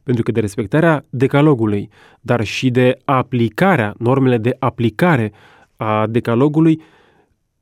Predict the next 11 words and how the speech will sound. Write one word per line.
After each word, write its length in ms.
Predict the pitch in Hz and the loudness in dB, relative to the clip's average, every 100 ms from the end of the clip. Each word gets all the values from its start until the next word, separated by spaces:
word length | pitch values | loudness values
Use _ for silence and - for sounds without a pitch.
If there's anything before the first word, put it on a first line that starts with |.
| _ _ _ _ _ - | _ _ _ _ _ -8
ținea 500 | - 143 131 123 _ | -2 2 2 -2 _
viața 680 | 127 104 131 127 - 123 110 _ | -12 -2 0 0 -2 -4 -6 _
bună 600 | 127 104 117 131 107 117 - _ | -14 -4 0 0 0 -6 -8 _
pe 100 | - | -10
care 600 | 117 123 110 110 107 95 _ - | -4 -2 -2 -2 -4 -6 _ -12
ei 440 | 117 117 120 113 - _ _ _ _ _ | -2 0 0 -2 -8 _ _ _ _ _
erau 600 | 113 110 113 117 113 - _ _ _ _ _ _ _ _ _ _ _ _ _ _ _ _ | -8 -2 0 0 -2 -8 _ _ _ _ _ _ _ _ _ _ _ _ _ _ _ _
destinați 760 | 120 123 - 135 139 120 - - | -2 -2 0 2 2 0 -8 -18
să 220 | - 131 | -6 -2
o 100 | 113 | 0
trăiască. 540 | 113 110 98 - - | 0 -4 -4 -12 -20